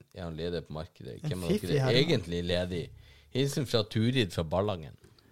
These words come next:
Speaker 2: Å ja, fra Ballangen.
Speaker 1: Ja. Eh, men det var ute i juni, så det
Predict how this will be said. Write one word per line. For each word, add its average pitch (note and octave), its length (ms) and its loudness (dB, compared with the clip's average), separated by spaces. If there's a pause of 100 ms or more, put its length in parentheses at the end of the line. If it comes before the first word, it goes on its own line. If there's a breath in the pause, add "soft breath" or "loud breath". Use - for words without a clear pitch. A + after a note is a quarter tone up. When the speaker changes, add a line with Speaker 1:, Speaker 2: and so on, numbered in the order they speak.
(160 loud breath)
Speaker 2:
Å C3 140 -6
ja, E3+ 120 -2
fra - 200 -6
Ballangen. B2+ 680 -4
Speaker 1:
Ja. E2+ 140 -4 (2000 loud breath)
Eh, G2+ 380 2
men G2+ 160 0
det C3 140 2
var A2 140 0
ute - 160 -8
i F2+ 160 -6
juni, G2+ 500 -4
så - 240 -12
det G2 160 -6